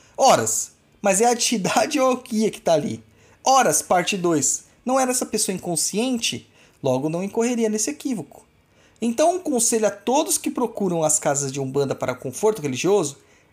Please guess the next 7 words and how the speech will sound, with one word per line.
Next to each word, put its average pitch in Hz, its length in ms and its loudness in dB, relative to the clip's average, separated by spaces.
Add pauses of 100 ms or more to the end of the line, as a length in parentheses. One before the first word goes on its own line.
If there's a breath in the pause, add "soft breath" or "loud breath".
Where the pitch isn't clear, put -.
(120 soft breath)
evitem 208 760 -2
os 214 160 -2
médiuns 147 480 0
que 175 140 -8
gostam 143 340 -2
de 147 120 -6
aparecer. 147 600 -4